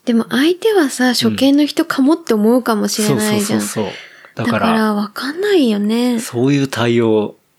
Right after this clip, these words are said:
Speaker 2: 店の人も、
Speaker 1: うん。
Speaker 2: こっち側もすごい難しいよね。だって、
Speaker 1: 難しいね。
Speaker 2: こっち側もさ、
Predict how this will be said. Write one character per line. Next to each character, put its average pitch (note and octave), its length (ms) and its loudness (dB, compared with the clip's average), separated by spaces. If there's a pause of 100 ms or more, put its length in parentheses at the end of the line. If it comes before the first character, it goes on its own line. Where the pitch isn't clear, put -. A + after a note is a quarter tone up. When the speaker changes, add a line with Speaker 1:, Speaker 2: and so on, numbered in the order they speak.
(120)
Speaker 2:
店 A2+ 360 -4
の E3 120 -2
人 - 280 -2
も、 A2 440 -2 (120)
Speaker 1:
う A#3+ 60 -8
ん。 G#3+ 680 -6
Speaker 2:
こ - 140 -8
っ - 80 -14
ち C#3 200 0
側 C3 200 0
も A#2+ 100 -2
す - 260 -4
ご C#3+ 120 2
い A2+ 60 -2
難 G2 380 -6
し A#2 180 -4
い - 20 -4
よ E2 80 -8
ね。 - 120 -18 (140)
だ C#3+ 100 0
っ - 20 -12
て、 - 220 -6 (180)
Speaker 1:
難 A#3 100 -8
し - 140 -8
い - 20 -6
ね。 A3+ 40 -2
Speaker 2:
こ A3+ 40 -4
っ A3+ 40 -4
ち G3+ 100 2
側 F3+ 180 0
も - 60 -4
さ、 E3+ 340 -4